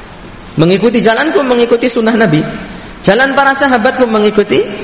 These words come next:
manhaj as-salaf. Dan mereka berjamaah di atasnya.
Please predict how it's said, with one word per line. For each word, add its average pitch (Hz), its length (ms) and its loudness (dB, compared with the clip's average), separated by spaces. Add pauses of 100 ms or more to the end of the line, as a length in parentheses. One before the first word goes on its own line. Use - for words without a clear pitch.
(280)
manhaj 185 760 0
as-salaf. 160 520 -2 (960)
Dan 147 160 2
mereka 175 240 2
berjamaah 170 560 0
di 151 80 0
atasnya. 143 720 -2